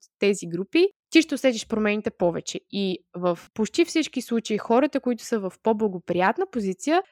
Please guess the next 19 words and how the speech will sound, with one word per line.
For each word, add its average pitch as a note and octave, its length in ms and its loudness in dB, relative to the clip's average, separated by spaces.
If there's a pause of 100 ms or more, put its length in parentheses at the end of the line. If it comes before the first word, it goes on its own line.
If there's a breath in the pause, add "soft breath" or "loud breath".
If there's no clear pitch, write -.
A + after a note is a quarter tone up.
са A3 160 -4
тези, F4 300 4
които D#4 240 0
са D#4 100 0
допринесли A3+ 840 -2
за G3 120 -4
повечето G3 480 -4
проблеми, E3+ 680 -4
които A3 560 -2 (120)
всички - 460 -4
трябва D4 260 4
да B3 120 0
понесем B3 580 0
и B3+ 120 -4
някой A#3+ 360 0
от G3+ 100 -8
нас G#3 280 -2
много G3 280 -4
повече. - 460 -12